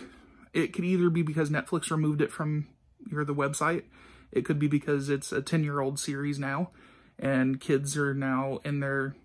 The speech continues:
twenties, people who grew, kids that grew up with it could be in their twenties now. Yeah,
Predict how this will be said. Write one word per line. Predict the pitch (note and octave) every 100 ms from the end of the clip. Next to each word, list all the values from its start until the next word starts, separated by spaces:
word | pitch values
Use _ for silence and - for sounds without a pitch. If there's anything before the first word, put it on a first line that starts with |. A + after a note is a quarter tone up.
| _ _ -
twenties, | - D#3 D3 D3+ D#3 - - D#3
people | D#3+ D3
who | D3+
grew, | D3 C#3+
kids | - E3+ D#3
that |
grew | C#3+ D3
up | D3 D#3
with | D3
it |
could | -
be | D3+
in | D3
their | C#3
twenties | - D3 D3+ D3
now. | D3+ E3+ - _ _ _ - - - - _ _ _ _ _ _
Yeah, | - D#3 C#3+